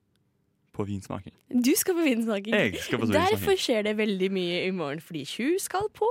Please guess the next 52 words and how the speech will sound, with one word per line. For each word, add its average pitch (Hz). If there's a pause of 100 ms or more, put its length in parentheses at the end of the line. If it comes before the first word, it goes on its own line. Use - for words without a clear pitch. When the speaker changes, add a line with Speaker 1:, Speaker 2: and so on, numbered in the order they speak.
(120)
Speaker 2:
vinsmaking. 175
Speaker 1:
Sju 98
skal 104
på 101
vinsmaking. 101
Speaker 2:
Hvor 311
skal 359
du 359
på 370
vinsna-, 247
på 240
vinsmaking? 185 (280)
Vinsmaking? 226
Speaker 1:
Jeg 131 (160)
er 104
faktisk 87
ikke 82
helt 80
sikker 82
på 82
hvor 78
jeg -
skal 80
på 80
vinsmaking. 104 (280)
Speaker 2:
Nei? 240 (220)
Speaker 1:
Men 123
jeg 123
skal 120
på 113
vinsmaking. 113 (680)
Og 127
det 117
blir 98
veldig 98
moro. 117 (340)
Det 117
er 113
jo, 113 (240)
eh, 104 (100)
jeg 110
har, 101
eh, 101 (1120)
er 117
noe 110
jeg 107
har 107
lært 104
ifra, 92 (340)
eh, 85
mange, 90
eh, 80